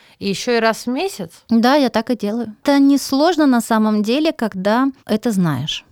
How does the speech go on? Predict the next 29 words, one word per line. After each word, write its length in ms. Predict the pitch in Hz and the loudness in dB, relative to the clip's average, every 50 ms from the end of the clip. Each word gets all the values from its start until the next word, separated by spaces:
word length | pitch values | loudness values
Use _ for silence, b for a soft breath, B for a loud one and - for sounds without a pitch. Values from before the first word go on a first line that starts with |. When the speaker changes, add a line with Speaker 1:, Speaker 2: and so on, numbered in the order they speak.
| _ _ _ | _ _ _
Speaker 1:
Ну, 440 | - 214 226 240 240 220 165 156 196 | -4 -4 -2 -2 -4 -4 -6 -8 -6
я 180 | 196 220 214 208 | -4 -2 -2 -2
вот 160 | 202 202 - | -4 -6 -6
просто 920 | 196 202 190 - - - 190 185 180 180 180 180 175 175 175 165 160 160 165 | -8 -10 -10 -10 -8 -8 -6 -4 -4 -4 -4 -4 -4 -4 -6 -6 -6 -8 -10
ставлю 400 | - _ - 202 180 170 156 165 | -12 _ -4 -4 -2 -2 -4 -8
себя 600 | 156 - - 180 175 208 214 247 294 311 294 247 190 | -10 -10 -14 -12 -8 -2 0 2 2 2 2 0 0
на 100 | 175 175 | -2 -4
место 280 | 185 202 202 - - 190 | -4 -4 -6 -6 -6 -6
наших 260 | 180 175 - - 165 - | -6 -6 -8 -10 -16 -12
слушателей, 560 | - 185 170 151 - - _ - 147 - - | -10 -8 -8 -8 -10 -14 _ -16 -14 -14 -10
да. 120 | 143 190 220 | -8 -6 -2
Speaker 2:
Мгм. 120 | 240 196 196 | 0 0 -2
Speaker 1:
Человек, 280 | 156 151 160 170 185 | 0 0 -2 0 0
например, 420 | 226 214 - 190 180 180 170 165 180 | -2 -4 -4 -6 -6 -6 -6 -4 -2
не 160 | 196 214 233 | -2 -2 -2
разбирается. 720 | 233 202 170 175 175 185 175 165 147 143 151 - - 156 156 | -2 -4 -6 -6 -6 -4 -4 -4 -4 -6 -8 -12 -16 -10 -4
Ну, 200 | 190 214 214 208 | -2 0 0 0
или 120 | 202 208 | 0 -2
разбирается, 760 | 214 214 220 190 196 214 220 247 269 320 359 339 - - 208 | -2 -2 -4 -4 -4 -2 0 2 2 2 2 0 -2 -6 -6
но 120 | 185 208 214 | -6 -4 -4
боится 360 | 214 226 240 262 247 - - | -2 -2 -2 -4 -6 -6 -4
навредить. 560 | 226 214 208 202 202 214 190 240 294 359 349 | -4 -2 -2 -2 -4 -4 -2 -2 -2 -2 -2
Вот, 160 | 269 214 - - | -6 -8 -6 -6
например, 320 | 214 180 190 208 214 202 | -8 -6 -6 -6 -4 -4
я 300 | 196 190 208 196 156 143 | -2 -2 0 -2 -2 -2
вроде 280 | 160 180 185 180 190 202 | -6 -8 -10 -8 -8 -6
знаю 280 | 190 226 214 208 180 | -4 -4 -4 -4 -6
все 180 | - - 196 190 | -6 -4 -4 -4
основы, 460 | 185 - - 269 302 392 392 285 | -4 -4 -4 -2 -2 0 0 0